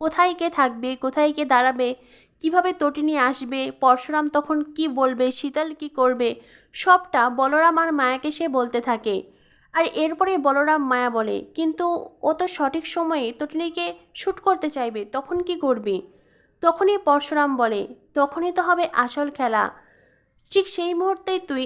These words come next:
এমন কিছু একটা করবি যাতে সকলের মনোযোগ সেদিকে চলে যায়। তুই লাট্টুর পিকোকে কিডন্যাপ করবি, তাদেরকে তটিনীর সামনে দাঁড় করাবি।" বলরাম তো অবাক হয়ে যায়, শিবপ্রসাদ গাঙ্গুলি সে নিজেই লাট্টুর পিকোকে কিডন্যাপ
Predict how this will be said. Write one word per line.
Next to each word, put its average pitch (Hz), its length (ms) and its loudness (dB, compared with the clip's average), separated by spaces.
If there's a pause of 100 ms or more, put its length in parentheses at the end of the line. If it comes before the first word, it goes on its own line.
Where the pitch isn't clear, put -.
এমন 269 320 0
কিছু 349 240 -6
একটা 359 200 -6
করবি 330 420 -4
যাতে 254 280 -6
সকলের 302 500 0
মনোযোগ 269 460 -2
সেদিকে 269 400 -6
চলে 233 240 -2
যায়। 208 400 -4
তুই 320 120 -2
লাট্টুর 254 460 0
পিকোকে 285 400 -6
কিডন্যাপ 302 520 -4 (100)
করবি, 220 300 -2 (460)
তাদেরকে 330 420 0
তটিনীর 302 400 -2
সামনে 277 360 -4
দাঁড় 247 240 2
করাবি।" 220 460 -2 (720)
বলরাম 381 460 4
তো 381 100 0
অবাক 302 280 6
হয়ে 269 220 0
যায়, 220 340 0
শিবপ্রসাদ 370 600 0
গাঙ্গুলি 294 460 0
সে 339 140 -8
নিজেই 302 360 -2
লাট্টুর 302 420 -2
পিকোকে 311 360 -8
কিডন্যাপ 330 460 -2